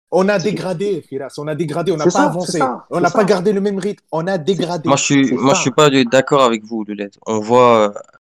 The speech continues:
Speaker 3: depuis l'ère de Montark Bale, on voit du jeu quand même, on voit de belles phases de jeu. Le premier but, euh, et il y a eu l-, et l'action aussi, euh, du poteau de Traoui,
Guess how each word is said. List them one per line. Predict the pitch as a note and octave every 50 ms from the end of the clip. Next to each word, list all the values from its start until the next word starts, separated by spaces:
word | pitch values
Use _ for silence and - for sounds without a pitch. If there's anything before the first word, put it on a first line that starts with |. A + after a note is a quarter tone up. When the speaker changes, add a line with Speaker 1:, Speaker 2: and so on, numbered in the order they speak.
| _ _ _ _ _ _ -
Speaker 3:
depuis | A#2 A#2 A2 - - C#3 C#3 B2+ A#2
l'ère | A#2+ C3 B2+ A2+ G#2+
de | A2 A2+
Montark | A2+ A2+ A2+ A2 - A2+ G#2+ - - A2+
Bale, | B2 C#3 C#3 C3+
on | A#2+ G2+ G2+ A2
voit | G#2 G#2+ A#2 A#2+
du | - A2+ A2
jeu | G2+ G#2 A2 A2+
quand | A#2 - G#2+
même, | G#2+ G#2+ G#2+ G#2+
on | G#2 G#2
voit | G2 G#2+ G2+ A2+ A2+
de | G#2+ A2
belles | G#2+ G#2+ A#2+ A#2+ A#2
phases | - B2 A#2 G#2
de | - A2 G#2+
jeu. | G2+ G2+ G#2+ A2 A#2+ - _ - - _ _ _ _ _ _ _ _
Le | - A2 A2 A#2
premier | G#2+ - - C#3+ B2+ B2+ B2
but, | A2+ G#2+ A#2+ B2+ - - - - -
euh, | E2+ G2+ G#2+ G#2 G2+ G2+ G2+ G2+ G2+ G#2 G2+ G2+ G2+ G2+ G2+ G2+ G2 G2 G2 G2+ G2 G2 G2+ - _ _ _ _ _ -
et | G#2+
il | G#2+
y | A2 A2
a | A2
eu | A2
l-, | G#2+ A2 G#2
et | E2+ G2
l'action | A2 A2 A2+ - - - - B2+ A#2+ A#2
aussi, | A2 G#2 - - C3+ B2+ A#2+ A#2
euh, | A2+ G#2+ G#2
du | G2+ A2+ G#2
poteau | - - A2+ - - A#2
de | G#2+
Traoui, | - - - B2+ C3+ C3+ B2+ B2+ B2+